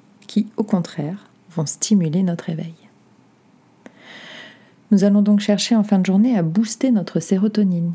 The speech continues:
qui est l'hormone consoeur de la mélatonine. Et pour ce faire, consommez des aliments riches en tryptophane, un acide aminé qui est le précurseur de cette hormone. Le repas idéal ?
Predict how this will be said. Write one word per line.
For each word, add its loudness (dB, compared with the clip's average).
qui -4
est 0
l'hormone 0
consoeur -2
de -6
la -6
mélatonine. -6
Et 0
pour -4
ce -6
faire, -6
consommez 0
des -2
aliments 0
riches -2
en -2
tryptophane, -4
un -2
acide -2
aminé 0
qui -6
est -4
le -6
précurseur -6
de -6
cette -8
hormone. -8
Le 2
repas 0
idéal ? -2